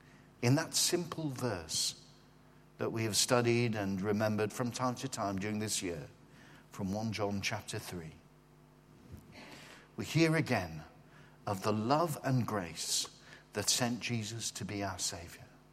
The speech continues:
We hear again of the child of God status that you and I share and that forms our connection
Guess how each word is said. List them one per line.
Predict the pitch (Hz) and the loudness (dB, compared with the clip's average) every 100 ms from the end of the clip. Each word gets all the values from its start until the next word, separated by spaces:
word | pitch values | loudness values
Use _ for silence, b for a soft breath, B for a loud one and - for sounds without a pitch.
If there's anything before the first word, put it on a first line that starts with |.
| - - - - - - - - B B B B B | -20 -20 -20 -20 -20 -20 -20 -20 B B B B B
We | 95 | -10
hear | - 160 180 175 | -4 6 8 8
again | 160 131 87 80 78 - - - B B B B B B | 6 4 2 -4 -14 -18 -20 -20 B B B B B B
of | 135 113 | 2 4
the | 131 | 4
child | - 185 202 214 | 4 8 10 12
of | 185 143 | 10 10
God | 165 160 | 6 6
status | - - 143 117 - 90 - - - - B B B - - - - - - - | 6 6 6 4 0 -2 -2 -2 -6 -16 B B B -20 -20 -20 -20 -20 -20 -8
that | 113 | -4
you | 131 127 185 | 4 6 8
and | 175 | 6
I | 165 147 | 4 4
share | - 101 85 - - - - - B B B | 2 0 -2 -6 -8 -12 -20 -20 B B B
and | 107 101 | 0 0
that | - | 0
forms | - 135 127 123 | 0 2 2 2
our | 113 101 | 0 -4
connection | - 120 135 165 - - | -2 2 2 4 4 2